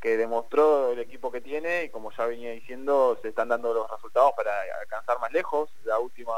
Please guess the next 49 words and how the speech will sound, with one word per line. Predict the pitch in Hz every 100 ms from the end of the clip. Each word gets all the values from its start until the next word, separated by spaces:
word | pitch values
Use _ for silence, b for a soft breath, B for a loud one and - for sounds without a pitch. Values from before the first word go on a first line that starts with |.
| 110 110
el |
último | 123 123 120
mundial | 120 139 160 -
llegó | 120
a | 123
una | 120
semifinal, | - 117 - 156
bueno, | 135 113
perdió | 104 104 110
contra | 110 117
Croacia, | 113 127 143 156 - b b
pero | - 107
llegó | - 117
a | 131
una | 123
semifinal | 117 110 113 131
que | 113
hace | -
muchos | 113 107 110
años | 110
no | 113
llegaba, | - 107 113 135
y, | 110 92 - - b b b -
y | 110
de | 107
a |
poco, | 104 120 117 123 120 113 110 104
de | -
a | 98
poco | 117 120
se | 110
va, | 107 107 104 101 90 -
eh, | 85 85 80 80
sumando | 101 120 143 117
a |
las | 107
grandes | 107 104 101
potencias | 107 113 110 - 98 98 - -
de, | 101 98
de, | 98 101
del | 110
fútbol | - 123 117
mundial. | 113 113 123 117 104 - B B -
Luego, | 135 143 143 131
bueno, | 131 117 - -
los | 104 104
grandes | 113 127 117
Países | - 113 120 107
Bajos, | 117 143 - 147